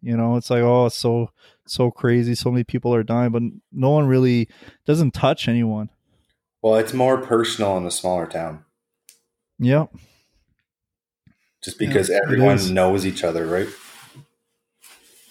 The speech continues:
Speaker 1: Yeah, exactly. And, and it's like,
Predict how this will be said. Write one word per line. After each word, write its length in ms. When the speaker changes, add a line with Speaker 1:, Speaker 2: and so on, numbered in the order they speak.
Speaker 1:
Yeah, 160
exactly. 680
And, 460
and 140
it's 220
like, 280